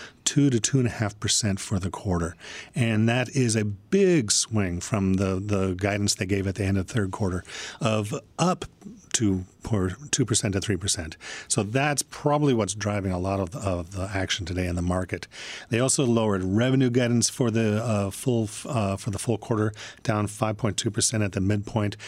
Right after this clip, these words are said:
and the new guidance range being well below the, the bottom end of the previous range.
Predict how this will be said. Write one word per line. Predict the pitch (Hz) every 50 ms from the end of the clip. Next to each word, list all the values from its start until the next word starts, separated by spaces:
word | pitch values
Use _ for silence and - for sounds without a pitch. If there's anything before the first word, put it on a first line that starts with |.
| - -
and | - 107 101 98 95 98 95 90
the | 95 98 101 98
new | 95 95 104 107
guidance | 101 107 107 107 104 98 95 - -
range | 104 98 98 98 92 92 98
being | - 101 95 95 92 90 92 95
well | 107 110 117 117
below | 104 117 104 101 98 98 98
the, | 90 87 90 90 92 - - - - - - - -
the | 104
bottom | 92 95 98 98 101 107 101 98
end | 98 98 95
of | 90
the | 85 92
previous | - - 110 92 98 92 - -
range. | 101 95 92 95 95 - -